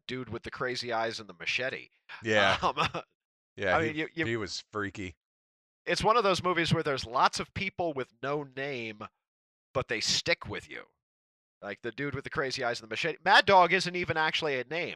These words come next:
Speaker 1: Mad Dog is just a description that that particular character received right at the beginning of the movie.
Speaker 2: <laughs>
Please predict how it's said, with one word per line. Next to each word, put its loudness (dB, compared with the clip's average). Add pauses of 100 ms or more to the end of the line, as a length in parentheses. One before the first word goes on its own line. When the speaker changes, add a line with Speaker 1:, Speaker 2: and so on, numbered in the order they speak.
Speaker 1:
Mad 2
Dog 6
is -6
just -2
a -2
description 0
that -4
that -4
particular -6
character -4
received -8
right -2
at -12
the -10
beginning -12
of -12
the -14
movie. -6 (240)
Speaker 2:
<laughs> -4